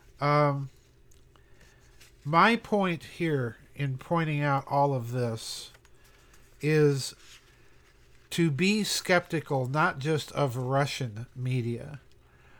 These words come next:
but of Western media, particularly from a government that has been lying to us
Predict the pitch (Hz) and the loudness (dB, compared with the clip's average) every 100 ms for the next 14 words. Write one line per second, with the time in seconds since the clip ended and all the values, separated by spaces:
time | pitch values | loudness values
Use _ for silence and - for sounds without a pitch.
0 | - 127 143 143 147 131 120 120 135 135 | -18 0 2 2 2 0 -2 -2 2 2
1 | - - 113 101 107 143 131 127 113 110 | 0 -6 -8 -8 -16 -16 -8 -4 -4 -6
2 | 107 - 156 147 214 214 196 170 156 143 | -10 -2 0 4 2 4 2 2 2 0
3 | - 147 135 120 143 147 156 156 131 120 | 0 0 -2 2 2 2 -4 -6 -2 -2
4 | 123 113 143 123 117 123 131 170 190 175 | -2 -2 -2 -2 -2 2 6 6 4 0
5 | 139 127 127 120 - 139 123 117 123 143 | -2 -6 -8 -10 -4 -2 -2 -2 0 -2
6 | - | -4